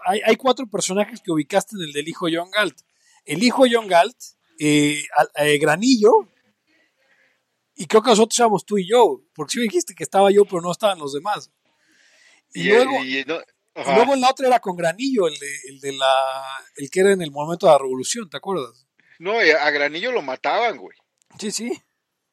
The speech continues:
Speaker 2: O sea, lo aventaban de un pinche camión en movimiento y, pues, él daba el chingazo en el <laughs> pavimento y se moría. Y yo, "No, pues ya, güey, sigo yo, cabrón."
Speaker 1: Y,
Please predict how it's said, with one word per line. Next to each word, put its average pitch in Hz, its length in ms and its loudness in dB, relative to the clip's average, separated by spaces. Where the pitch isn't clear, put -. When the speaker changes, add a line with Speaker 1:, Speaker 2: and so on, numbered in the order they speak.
Speaker 2:
O - 20 -20
sea, 151 120 0
lo 147 100 4
aventaban 185 480 2
de 202 80 -8
un 180 60 -14
pinche 214 320 -6
camión 151 360 -2
en 202 140 -4
movimiento 147 560 -2
y, 214 80 -4
pues, - 180 -8
él 123 400 -6
daba 151 220 0
el 156 80 -6
chingazo 139 480 -2
en 139 100 -10
el 113 220 -10
<laughs> - 140 -10
pavimento 269 760 -2
y - 120 0
se - 240 -8
moría. 147 580 -6
Y 151 120 -8
yo, 175 160 0
"No, 254 260 -2
pues 139 180 -12
ya, 175 140 2
güey, 233 220 -10
sigo 175 320 -8
yo, 180 260 -4
cabrón." 214 380 -12
Speaker 1:
Y, - 120 -20